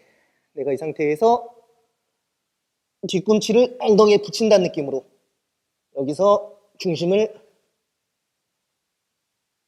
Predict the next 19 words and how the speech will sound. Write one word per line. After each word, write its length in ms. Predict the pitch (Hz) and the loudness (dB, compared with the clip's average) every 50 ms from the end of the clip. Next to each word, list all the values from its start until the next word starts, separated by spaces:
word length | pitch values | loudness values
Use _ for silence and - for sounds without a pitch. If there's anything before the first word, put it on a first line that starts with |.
| _ _ _ _ _ _ _ _ _ _ _ _ _ _ | _ _ _ _ _ _ _ _ _ _ _ _ _ _
잡아가는 680 | - - 175 175 175 175 160 156 147 139 143 170 208 220 - _ _ _ _ _ _ _ _ _ _ | -8 -2 0 2 2 2 2 0 0 -2 -2 -4 -4 -6 -10 _ _ _ _ _ _ _ _ _ _
이런 220 | 175 202 226 226 202 | 4 6 6 6 4
동작이 340 | 160 175 170 185 185 175 | 2 2 2 4 4 2
있죠. 300 | 143 123 - - 160 143 - - _ _ _ _ _ _ _ _ _ _ _ _ _ _ _ _ _ _ _ _ _ _ _ _ _ _ _ _ _ _ _ _ _ _ _ _ _ _ _ _ - - - - - - - - _ _ _ _ _ _ _ _ _ _ _ _ _ _ _ _ _ _ _ _ _ _ _ _ _ _ _ _ _ _ - | 0 -4 -4 -6 -6 -6 -6 -8 _ _ _ _ _ _ _ _ _ _ _ _ _ _ _ _ _ _ _ _ _ _ _ _ _ _ _ _ _ _ _ _ _ _ _ _ _ _ _ _ -14 -14 -14 -14 -16 -18 -20 -20 _ _ _ _ _ _ _ _ _ _ _ _ _ _ _ _ _ _ _ _ _ _ _ _ _ _ _ _ _ _ -4
자, 120 | - 139 | -2 0
일단 260 | 151 175 233 233 220 | 0 2 0 0 0
다리는, 480 | 226 - 175 185 247 269 277 277 - - - _ | 2 4 4 4 6 4 2 2 0 -2 -8 _
다리를 380 | - 180 185 220 254 269 254 262 | 2 4 4 4 4 2 0 0
띄우는 280 | 277 302 330 320 311 | 0 2 2 2 2
것부터 280 | 294 294 285 - 285 226 | 2 2 0 0 0 0
연습을 280 | 170 160 151 220 220 | 0 -2 -2 -2 -2
많이 200 | 185 139 143 165 | -2 -2 -2 -4
하시고 640 | 196 247 254 - 269 220 247 269 226 - - - _ | -4 -6 -6 -6 -4 0 0 0 0 0 -4 -10 _
그 80 | - 165 | -4 -2
다음에 500 | 170 170 175 175 175 208 240 254 - - _ _ _ _ _ _ - | 0 0 0 0 0 -2 -2 -2 -6 -10 _ _ _ _ _ _ -4
올라가면서 760 | 151 160 190 214 208 208 - 160 170 185 190 196 208 240 233 | 2 4 6 6 6 4 2 -2 0 0 0 2 2 2 2
중심을 380 | - - 175 165 175 196 196 190 | 0 -2 -6 -6 -4 -4 -4 -6
잡는 340 | - - 143 151 170 175 147 | -6 -8 -8 -6 -6 -2 0
건, 260 | 139 139 180 226 | 0 0 0 -2